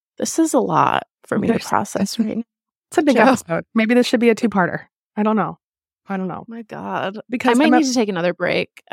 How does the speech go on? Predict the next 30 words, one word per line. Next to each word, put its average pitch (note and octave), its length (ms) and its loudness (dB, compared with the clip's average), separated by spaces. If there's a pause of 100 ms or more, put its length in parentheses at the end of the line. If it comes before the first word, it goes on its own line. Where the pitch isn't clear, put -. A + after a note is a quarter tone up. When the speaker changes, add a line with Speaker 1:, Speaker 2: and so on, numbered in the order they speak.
(160)
Speaker 2:
We A#3 100 6
can C4+ 140 4
take C#4 60 4
Speaker 1:
actually. D4+ 60 2
Speaker 2:
another D#4 200 4
break, C4+ 220 0
because A#3+ 200 0
I'm A#3+ 120 4
gonna B3+ 160 4
tell B3+ 180 -2
you A#3+ 320 2 (220)
that G#3 260 0 (480)
the A#3 80 0
mammoth A3 500 2
is A3 160 -2
not F#3+ 600 -2 (640)
the G3+ 160 0 (240)
only G#3 580 4
animal D#3+ 680 -4 (720)
that F#3 200 0
people F3 300 2
are E3+ 140 4
trying E3+ 460 2
to - 120 -8
bring D#3 240 0
back. - 300 -6 (560)
Speaker 1:
Oh, - 160 -2
no. G3+ 680 0
Oh, G#3 140 -2
no. - 480 -2